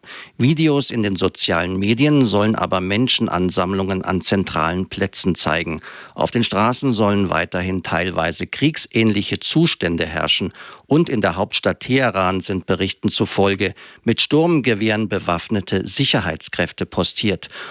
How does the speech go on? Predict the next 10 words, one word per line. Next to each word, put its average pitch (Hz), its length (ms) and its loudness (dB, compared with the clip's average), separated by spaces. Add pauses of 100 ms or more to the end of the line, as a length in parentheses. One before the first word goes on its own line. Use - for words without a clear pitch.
(160)
Unterdessen 139 880 2
gibt 117 180 -2
es 113 160 0
Berichte, 117 580 2 (300)
dass 95 240 2
insgesamt 117 640 2
mehr 107 280 2
als 95 240 -2
dreißig 123 520 -2
Moscheen 123 640 2